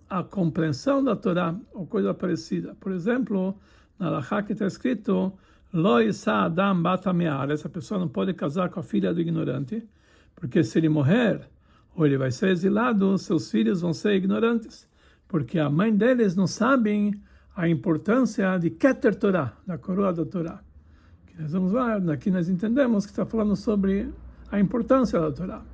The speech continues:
Mas, na Halachá que nós temos à nossa frente, que nós estamos falando sobre ela,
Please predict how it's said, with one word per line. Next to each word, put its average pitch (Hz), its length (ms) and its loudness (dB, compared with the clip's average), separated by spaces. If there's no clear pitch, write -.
Mas, 160 480 2
na 156 240 0
Halachá 151 400 0
que 294 140 -2
nós 170 200 0
temos 214 280 0
à 190 80 2
nossa 160 300 0
frente, 202 280 2
que 190 120 -4
nós 131 140 -2
estamos 165 280 -2
falando 180 320 0
sobre 147 260 -2
ela, 143 260 -6